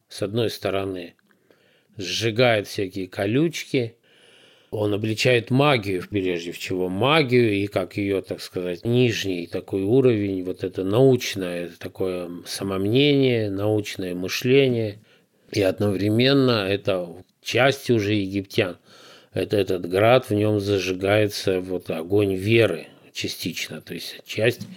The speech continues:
египтян, они уже спасают и себя, и своих рабов, и свой скот. И этот град, тут написано, побивает и траву, и деревья.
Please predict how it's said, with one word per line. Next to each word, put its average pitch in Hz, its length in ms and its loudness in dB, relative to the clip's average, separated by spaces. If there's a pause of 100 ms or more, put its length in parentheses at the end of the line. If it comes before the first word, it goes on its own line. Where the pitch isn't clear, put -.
(280)
египтян, 98 720 0
они 101 480 2
уже 95 580 0
спасают 95 680 0
и 90 40 -4
себя, 113 580 2
и 113 80 2
своих 95 400 -6
рабов, 92 400 -2 (560)
и 92 220 -4
свой 98 260 -2
скот. - 460 0 (560)
И 113 140 0
этот 127 360 4
град, 143 480 4
тут 113 160 -4
написано, 101 560 -4
побивает 110 800 2
и 98 60 -2
траву, 107 800 2 (100)
и 101 140 -4
деревья. 110 920 2